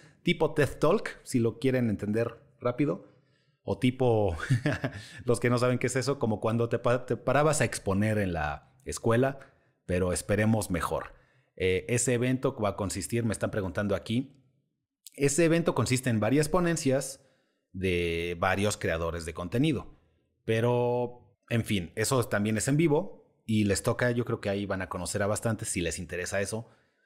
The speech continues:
Es por caridad y es por apoyar a los hombres necesitados. Y, bueno, casas de caridad y esto. También el evento más grande en el que vamos a estar, yo espero, con más alcance gracias a la tecnología, es este evento del domingo.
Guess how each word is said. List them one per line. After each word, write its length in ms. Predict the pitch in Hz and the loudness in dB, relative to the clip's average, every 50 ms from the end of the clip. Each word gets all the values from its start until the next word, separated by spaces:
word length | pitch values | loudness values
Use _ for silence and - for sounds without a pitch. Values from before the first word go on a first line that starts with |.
| _ _ _ | _ _ _
Es 220 | - 92 92 - - | -4 -2 -2 -2 0
por 280 | - 113 123 127 - | 0 2 2 2 2
caridad 420 | - 107 95 90 82 78 65 - - - - _ _ _ _ | 2 0 0 0 -2 -6 -6 -8 -10 -14 -20 _ _ _ _
y 160 | - 92 92 90 | -10 -6 -4 -4
es 80 | 80 | -4
por 200 | 80 - 113 101 | -2 -2 0 0
apoyar 720 | 98 - - 95 92 82 92 90 92 - - - _ _ - | 0 -2 -2 -4 -4 -2 -2 -2 -2 -4 -6 -10 _ _ -8
a 100 | - 90 | -4 -4
los 240 | 90 82 80 - 113 | -2 -2 -2 -2 -2
hombres 400 | 101 95 90 98 95 87 - - | -2 0 0 -2 -4 -4 -6 -8
necesitados. 800 | 95 80 - 98 90 - 92 - - 80 - - - - - _ _ _ _ _ _ _ - | -6 -6 -4 -4 -6 -6 -6 -4 -4 -4 -4 -4 -12 -18 -20 _ _ _ _ _ _ _ -8
Y, 300 | - 92 87 87 82 80 | -4 -2 -2 0 -2 -2
bueno, 320 | 80 87 78 65 - - _ _ _ - | -4 -4 -6 -8 -12 -16 _ _ _ -6
casas 280 | - 95 87 85 98 85 | -4 -4 -2 -2 -4 -4
de 80 | 87 82 | -4 -6
caridad 360 | - 85 80 82 82 82 78 | -6 -6 -6 -4 -4 -4 -4
y 100 | 80 78 | -6 -6
esto. 220 | 80 - - 82 - | -8 -8 -10 -10 -10
También 640 | - 107 101 101 101 113 113 113 127 127 - - _ _ _ _ _ _ _ - | -6 -4 -2 0 0 0 2 2 0 -2 -4 -8 _ _ _ _ _ _ _ -6
el 160 | 98 92 95 | -4 0 0
evento 320 | 98 101 107 - - 127 113 | 0 0 0 0 -2 0 0
más 180 | 123 120 113 | 0 0 0
grande 320 | 120 139 143 143 131 113 110 | 0 0 0 2 2 0 0
en 80 | 104 | 0
el 140 | 98 90 82 | -2 -4 -4
que 120 | - 92 | -6 -6
vamos 300 | 87 90 95 98 98 - | -6 -4 -4 -4 -6 -6
a 40 | 101 | -8
estar, 460 | 95 - - 101 98 98 98 - - _ _ _ _ _ _ _ | -8 -4 -2 -2 -2 -2 -4 -8 -12 _ _ _ _ _ _ _
yo 180 | - 90 95 95 | -4 0 0 0
espero, 340 | - - 120 107 98 - - | 0 0 0 0 0 -2 -2
con 220 | 95 92 92 95 | -6 -6 -2 0
más 320 | 101 117 151 175 139 - | 2 2 2 2 2 0
alcance 500 | 139 117 107 - - 107 104 104 - 117 | 0 -2 -2 -2 -4 -6 -4 -2 -4 -2
gracias 380 | 95 95 95 92 - 107 - - | -2 -2 -2 -2 -2 -4 -4 -4
a 40 | 92 | -4
la 140 | 90 90 - | -6 -4 -4
tecnología, 580 | 113 117 135 143 151 147 151 143 117 123 - - | -2 0 2 2 0 0 0 0 0 0 -2 -4
es 200 | 98 90 - - | -6 -8 -6 -6
este 280 | 101 90 - - - 92 | -6 -6 -6 -4 -4 -2
evento 320 | 87 92 90 85 98 95 | -2 -2 -2 -2 -2 -2
del 140 | 90 90 87 | 0 0 -2
domingo. 420 | 90 87 87 82 80 73 73 - | -2 -4 -6 -8 -8 -8 -10 -10